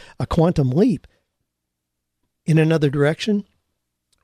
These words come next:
or where you have to go back and get more schooling, certification, education, or anything. It's right there. So just look for things that you could do. You can also take the intellectual capital that you have,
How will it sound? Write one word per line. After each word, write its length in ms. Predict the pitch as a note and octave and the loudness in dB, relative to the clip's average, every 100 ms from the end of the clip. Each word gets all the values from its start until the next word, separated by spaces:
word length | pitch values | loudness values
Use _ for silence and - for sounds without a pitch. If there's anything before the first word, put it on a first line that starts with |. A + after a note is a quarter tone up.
| C#3 | 0
or 120 | B2 | 2
where 80 | C3 | 2
you 80 | |
have 100 | C#3 | 0
to 80 | - | -2
go 100 | - | -4
back 240 | C3+ C3 - | -2 -2 -2
and 100 | C#3 | -4
get 120 | C3+ | -4
more 180 | G2+ G2+ | -8 -10
schooling, 460 | - E3 D#3+ D3+ | -4 0 0 -2
certification, 720 | - C#3+ C3 A#2 C#3+ C#3 C3 | -2 -4 -4 -2 -2 -2 -4
education, 500 | B2+ B2+ C#3+ C3 B2 | -6 -4 -2 -2 -2
or 80 | A2+ | 0
anything. 300 | F#3+ A3 B2+ | 2 2 -2
It's 160 | A2+ A#2+ | -6 -8
right 360 | A2 E3+ F3+ | -4 -2 -2
there. 320 | - A3 B2+ G#2 | 0 -2 -2 -6
So 160 | D3+ | -4
just 260 | C3+ A#3 - - - - _ | -2 -2 -4 -18 -20 -20 _
look 240 | E3 G#3 | 0 0
for 120 | - G#3+ | -2 -4
things 280 | G#3+ D#3+ | 0 0
that 80 | C#3 | 0
you 160 | E3+ E3 | -2 -2
could 220 | - C#3+ | -2 -4
do. 340 | C#3 G#2+ A#2+ - _ _ _ _ - | -2 -2 -6 -8 _ _ _ _ 0
You 100 | F3 | 0
can 160 | G#3+ | 2
also 600 | F3+ A#3+ B3 E3 C3+ C#3+ - _ _ _ _ _ _ _ - _ - | 2 0 -2 -2 -2 -2 -8 _ _ _ _ _ _ _ -20 _ 0
take 280 | E3+ - | 0 0
the 240 | - C#3+ C3+ - - _ | 0 0 -2 -8 -20 _
intellectual 460 | F#3 G3+ G3+ - C3+ | -2 0 -2 -6 -6
capital 460 | - F#3 - C#3 | -2 -2 -2 -4
that 260 | A#2+ A2+ - | -2 -4 0
you 80 | C3 | 2
have, 300 | A#2+ G#2 G2 | 2 0 -8